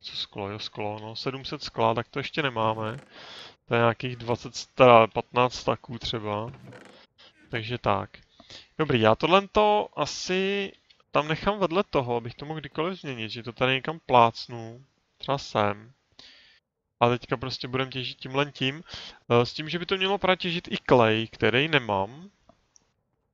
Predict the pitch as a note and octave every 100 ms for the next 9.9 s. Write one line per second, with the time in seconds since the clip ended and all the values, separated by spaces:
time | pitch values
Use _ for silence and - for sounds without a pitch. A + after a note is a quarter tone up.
0 | - _ _ - G#2+ G#2+ C3 C3+ C#3 C#3
1 | C#3 C#3+ - A#2 A#2 A#2 A2+ A2 G#2+ C3
2 | E3 E3+ _ _ _ _ _ _ _ _
3 | _ _ _ _ _ A2+ A2 A2 A2 A2+
4 | A#2 A#2 A2+ A#2 A#2 - A2 G2 G2 G#2
5 | A#2+ A#2 A2+ A2 A2 A#2+ - - - _
6 | _ _ _ _ _ _ _ _ G#2+ B2+
7 | A#2+ C#3 C3+ C3 B2 B2 C3 D#3 - -
8 | A#2+ A2+ A2 A2 D3 - - - A#2+ A#2
9 | _ - C3+ B2 A2+ - A2 G#2